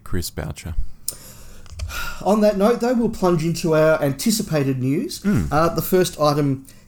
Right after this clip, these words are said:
Speaker 2: is mine, and, and Rob, we've been talking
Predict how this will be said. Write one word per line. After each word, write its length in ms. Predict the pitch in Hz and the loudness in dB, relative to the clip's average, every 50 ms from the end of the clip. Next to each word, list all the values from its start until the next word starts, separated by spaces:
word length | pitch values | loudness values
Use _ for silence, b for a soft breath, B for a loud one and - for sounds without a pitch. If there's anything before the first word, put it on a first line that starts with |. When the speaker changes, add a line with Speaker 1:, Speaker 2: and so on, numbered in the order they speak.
| B - | B -4
Speaker 2:
is 300 | - 175 190 185 156 131 | 0 2 2 2 2 2
mine, 320 | 147 170 160 147 165 233 262 | 2 2 2 4 4 4 2
and, 200 | 233 202 202 - | 2 0 2 2
and 200 | 185 196 202 185 | 4 4 6 6
Rob, 320 | 214 220 220 208 196 - 175 | 6 4 4 2 2 0 2
we've 240 | 185 202 202 202 | 4 4 6 6
been 180 | 208 208 208 202 | 6 4 2 2
talking 640 | - - 208 208 233 233 240 247 240 233 226 202 B | 2 2 2 2 2 2 0 0 0 2 0 0 B